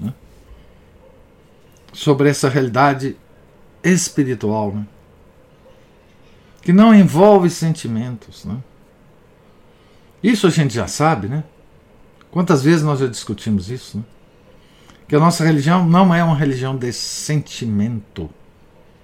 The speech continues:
Que é, como ele diz, grande erro e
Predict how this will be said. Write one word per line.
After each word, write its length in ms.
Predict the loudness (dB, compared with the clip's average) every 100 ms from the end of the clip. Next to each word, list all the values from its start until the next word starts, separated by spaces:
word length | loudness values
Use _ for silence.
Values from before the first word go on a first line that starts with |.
| _ -20 -20 _ _ -20 -20 -20 -20 -20 -20 -20 -20 -20 -4
Que 200 | 2 4
é, 300 | 4 2 -4 -18 -20 _ -20 -20 -16
como 200 | -8 -4
ele 140 | -4 -4
diz, 540 | -2 -2 -4 -14 -20 -20 _ -20 -20 -20 -20 -20 -20 -20 -20 -20 -20 -20
grande 720 | -6 4 6 8 8 4 -4 -8 -12 2
erro 580 | 6 8 6 0 -4 -8 -18 -2
e 280 | 2 4